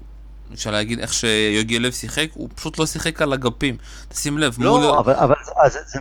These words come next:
Speaker 2: זה מדהים לפעמים איך אנחנו כאוהדים רואים דברים שאנחנו אומרים, "בואנה, איך הוא לא מזמין את סאנה?" איך הוא לא, אתה יודע, כל הדברים שציינו עכשיו,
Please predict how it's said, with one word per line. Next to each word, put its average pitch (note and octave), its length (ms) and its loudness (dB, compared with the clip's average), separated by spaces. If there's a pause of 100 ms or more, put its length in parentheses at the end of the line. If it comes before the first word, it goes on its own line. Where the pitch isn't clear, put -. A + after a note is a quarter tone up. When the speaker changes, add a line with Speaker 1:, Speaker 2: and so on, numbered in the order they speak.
Speaker 2:
זה B2 140 0
מדהים F#3 500 0
לפעמים C#3+ 560 -2
איך E3 180 0
אנחנו D3 360 -2
כאוהדים A2+ 540 0
רואים B2 300 0
דברים A#2+ 460 0
שאנחנו - 280 -4
אומרים, A#2 240 0
"בואנה, - 240 0
איך C3 80 -2
הוא D3+ 140 -4
לא D3 60 0
מזמין B2+ 280 2
את A2 60 2
סאנה?" G#2 360 0
איך - 100 -2
הוא C3+ 160 -2
לא, C#3+ 220 4
אתה C3 120 0
יודע, C3 240 6 (220)
כל C#3+ 160 4
הדברים C#3 320 2
שציינו A#2 680 2
עכשיו, G#2+ 300 -2